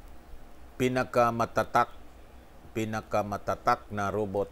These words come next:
sa ngayon ay si konsumisyon. Kung ano ang pinagsasabing kinokopya lang naman niya. Ano yon? Marcy Pulua, Sir Dan, friend ko, seventy years old,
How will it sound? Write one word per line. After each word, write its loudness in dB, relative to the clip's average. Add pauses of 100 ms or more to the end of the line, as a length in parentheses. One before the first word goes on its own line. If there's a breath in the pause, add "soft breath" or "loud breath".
(120)
sa -2
ngayon -4
ay -2
si -6 (640)
konsumisyon. -2 (1200)
Kung 0
ano -2
ang -4
pinagsasabing -2
kinokopya -4
lang 0 (240)
naman -4
niya. -8 (1600)
Ano 2
yon? 2 (1040)
Marcy 2
Pulua, 2
Sir 4
Dan, 2
friend 0
ko, 0
seventy 0
years -2
old, -2